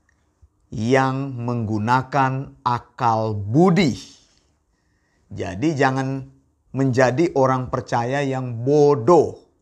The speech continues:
Jangan menjadi orang percaya yang tinggal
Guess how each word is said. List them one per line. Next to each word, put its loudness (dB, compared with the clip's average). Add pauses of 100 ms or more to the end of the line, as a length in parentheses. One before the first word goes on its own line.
(720)
Jangan 0
menjadi -2
orang 2
percaya 2
yang -2
tinggal -2